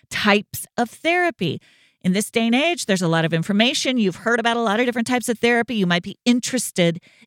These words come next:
in a specific type. The main ones you might consider are couples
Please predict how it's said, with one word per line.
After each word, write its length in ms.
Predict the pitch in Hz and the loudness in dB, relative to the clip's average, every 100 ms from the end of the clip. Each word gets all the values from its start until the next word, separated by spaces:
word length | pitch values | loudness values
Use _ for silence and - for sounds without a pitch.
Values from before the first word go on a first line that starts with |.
| - | 0
in 140 | 196 | 2
a 60 | 190 | 2
specific 600 | - 175 - - 175 - | -2 -4 -2 -2 -2 -4
type. 460 | - - 294 - - _ _ _ _ - | -6 0 0 0 -6 _ _ _ _ -2
The 100 | 190 | 0
main 320 | 202 208 233 | 2 2 2
ones 180 | 233 226 | 0 0
you 80 | 196 | -2
might 160 | 156 | -2
consider 360 | 202 175 220 254 | -2 -2 0 2
are 240 | 214 240 - | 0 -2 -4
couples 560 | 453 480 226 147 - | -6 -2 0 -2 -4